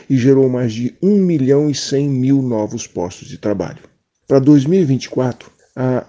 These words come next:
Associação Brasileira de Energia Solar diz que novos investimentos que serão trazidos para o setor poderão ultrapassar os quarenta bilhões de reais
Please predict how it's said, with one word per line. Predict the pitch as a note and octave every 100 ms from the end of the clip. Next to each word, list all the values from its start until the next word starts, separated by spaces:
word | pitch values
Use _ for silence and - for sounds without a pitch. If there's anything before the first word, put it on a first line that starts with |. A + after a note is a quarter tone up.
| _
Associação | C3 - C#3 - B2+ - C#3
Brasileira | B2+ A#2+ A#2 A#2+ A2+
de | G#2+
Energia | A2 A#2 G#2 A2
Solar | - B2+ D#3 D#3+ - _ -
diz | C3+ C#3+ C#3+
que | - F3 E3 -
novos | D3 C#3+ D3+ F#3+ D#3+ D#3+ C3+
investimentos | B2 C3 B2 A2 G#2+ A#2+ B2 - - -
que | -
serão | A#2 A2+ A2+
trazidos | A2+ G#2+ G#2+ G#2+ -
para | G#2+ G#2+
o |
setor | - C3+ - C3+ C#3 _ - -
poderão | - C#3+ C#3 C#3 D3+
ultrapassar | D3 C#3+ C3+ C3+ - C3 B2+
os | C3 -
quarenta | - B2+ B2+ C#3 C3 C3
bilhões | A#2 D3 C3 C3 C3+ C3+
de | A#2+
reais | A#2+ B2 G2+ F2+ - -